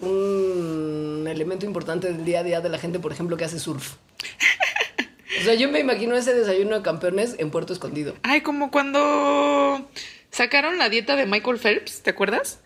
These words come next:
Speaker 1: Guácala, comía como cuatro cartones de huevo al día.
Speaker 2: Sí, y ocho pizzas. O sea, más allá como de las calorías que necesitaba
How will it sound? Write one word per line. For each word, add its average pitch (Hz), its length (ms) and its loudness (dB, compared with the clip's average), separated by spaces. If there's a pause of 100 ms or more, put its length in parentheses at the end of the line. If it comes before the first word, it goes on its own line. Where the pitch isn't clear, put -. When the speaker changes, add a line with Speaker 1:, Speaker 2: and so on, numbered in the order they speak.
(500)
Speaker 1:
Guácala, 262 640 6
comía 269 300 0
como 262 460 2
cuatro 233 220 0
cartones 240 420 -2
de 226 60 2
huevo 214 280 0
al 233 100 -2
día. 220 220 0
Speaker 2:
Sí, 277 460 4
y 226 60 6
ocho 277 300 0
pizzas. 285 560 0
O 220 80 -6
sea, 262 140 4
más 320 180 2
allá 320 280 4
como 294 220 -4
de 214 120 6
las 208 180 2
calorías 202 420 2
que 311 120 0
necesitaba 190 880 -2